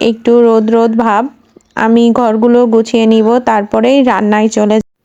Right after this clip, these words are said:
প্রতিদিনের রান্না নিয়ে আমি খুবই টেনশনে থাকি, কারণ রান্নাটা শেষ হয়ে গেলে ঝামেলা মুক্ত হয়ে যায়। আর যখন রান্নায় ফার্স্টের দিকে আসি, এত বিরক্ত লাগে যে কখন কিভাবে শেষ করব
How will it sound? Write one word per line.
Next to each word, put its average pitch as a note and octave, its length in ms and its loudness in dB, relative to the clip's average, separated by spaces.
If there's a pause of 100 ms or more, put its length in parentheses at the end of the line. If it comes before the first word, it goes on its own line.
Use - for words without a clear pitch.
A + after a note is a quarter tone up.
(920)
প্রতিদিনের E4 560 0
রান্না B3+ 320 0
নিয়ে C4 240 2
আমি B3+ 260 0
খুবই B3 300 -2
টেনশনে A#3 440 -2
থাকি, A#3+ 360 -2
কারণ A#3 340 0
রান্নাটা A3+ 460 0
শেষ B3+ 280 0
হয়ে B3+ 220 2
গেলে A#3+ 280 0
ঝামেলা A3 440 0
মুক্ত A3 300 -2
হয়ে A3+ 300 0
যায়। G#3+ 200 -2 (480)
আর A3+ 200 -2 (120)
যখন A3+ 360 -2 (100)
রান্নায় A3 400 0
ফার্স্টের A3+ 440 -4
দিকে A3+ 260 -2
আসি, A#3 320 -2 (140)
এত A3 240 -4
বিরক্ত A#3 460 0
লাগে G#3 420 -2 (380)
যে B3+ 180 0
কখন A#3 320 -2 (140)
কিভাবে A#3+ 440 0
শেষ A#3 280 -2
করব G3+ 280 0